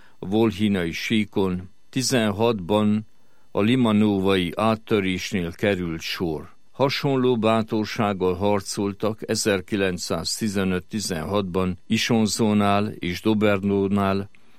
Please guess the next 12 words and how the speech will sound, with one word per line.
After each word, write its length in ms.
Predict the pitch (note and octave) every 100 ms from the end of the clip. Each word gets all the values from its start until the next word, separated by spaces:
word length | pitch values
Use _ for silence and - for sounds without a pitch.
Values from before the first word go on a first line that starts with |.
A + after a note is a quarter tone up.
| -
az 240 | - F#2 -
olaszok 580 | C3 G#2 F2 - D#2+ F2
ellen. 460 | E2 D#2 D2+ D2 - - -
A 140 | - F#2
háború 640 | A2 A2 G2+ A2+ A2+ A#2+ A2+ -
az 260 | - G2 -
otthon 380 | B2+ - A2+ G#2
maradt 360 | G2+ F#2 F2+
családtagokat 1120 | - A2+ G#2 G2+ G#2 - G2+ G2 F#2+ G2+ G2
is 120 | F#2+
súlyosan 640 | - B2 G#2 F2+ - F#2 D#2+
érintette. 920 | E2 D#2+ D#2+ - F2 F2 - F2+